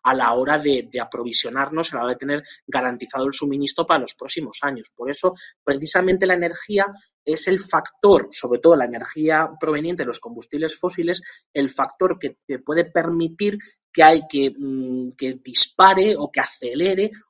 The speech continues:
una segunda ola inflacionista si no se arregla o no se cambia de fondo, eh, el, el, la estructura del, de, del mercado, por ejemplo, desde la propia industria, pasando incluso por el consumo de los hogares o por el consumo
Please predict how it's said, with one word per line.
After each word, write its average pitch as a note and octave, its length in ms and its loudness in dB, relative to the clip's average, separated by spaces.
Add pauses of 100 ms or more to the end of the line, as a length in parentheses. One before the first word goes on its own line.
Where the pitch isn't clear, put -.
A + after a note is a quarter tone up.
una E3 240 2
segunda E3 640 2
ola F3 200 2
inflacionista F3+ 840 -2 (240)
si - 300 -6
no D#3 120 0
se E3 200 4
arregla D#3+ 580 2
o B2 180 -2
no D3 100 -4
se - 200 -8
cambia F3+ 380 -2
de A#2 120 -4
fondo, F3+ 480 -4 (360)
eh, B2 320 0 (240)
el, B2 360 -4
el, A#2 340 -10
la A2+ 100 -2
estructura C#3+ 460 -6
del, C#3+ 180 0
de, A#2+ 220 -6
del A2+ 180 -14
mercado, B2 400 -10
por C3+ 140 -12
ejemplo, D#3+ 280 -4
desde A#2+ 220 -12
la A#2 140 -18
propia C#3 240 -14
industria, F3 560 -4 (260)
pasando - 380 -12
incluso C#3+ 320 -4
por C#3 140 -4
el B2 100 -6
consumo - 440 -14
de C3 80 -6
los C3+ 180 -12
hogares D3+ 420 -4
o E3 80 -12
por B2 160 -4
el A2+ 80 -8
consumo D3+ 640 -6